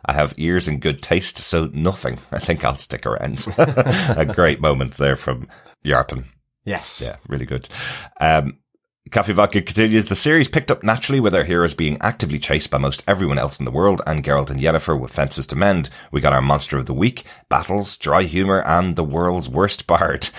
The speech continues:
Speaker 1: It's nice to see Ciri become more one of the team rather than just a MacGuffin maiden needing protect-, protection.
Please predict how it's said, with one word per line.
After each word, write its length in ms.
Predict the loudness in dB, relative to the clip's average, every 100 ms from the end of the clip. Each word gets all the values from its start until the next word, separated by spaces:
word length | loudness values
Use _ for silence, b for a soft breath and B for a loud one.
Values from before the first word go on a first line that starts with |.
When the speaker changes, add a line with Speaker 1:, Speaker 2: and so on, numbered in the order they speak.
| B -8
Speaker 1:
It's 200 | -4 0
nice 180 | 0
to 140 | 0 -2
see 140 | 0
Ciri 340 | 0 0 2 0
become 520 | 2 2 2 -4 -6
more 260 | 0 2 2
one 180 | 2 0
of 120 | -2
the 80 | -6
team 400 | 0 2 2 0
rather 240 | 2 0 0
than 180 | -4 -4
just 220 | -4 -4
a 40 |
MacGuffin 460 | -4 0 0 2 -2
maiden 380 | -2 -2 -4 -4 B -4
needing 300 | -2 -2 -2
protect-, 420 | 0 0 0 -14
protection. 600 | -4 -2 -2 -2 -4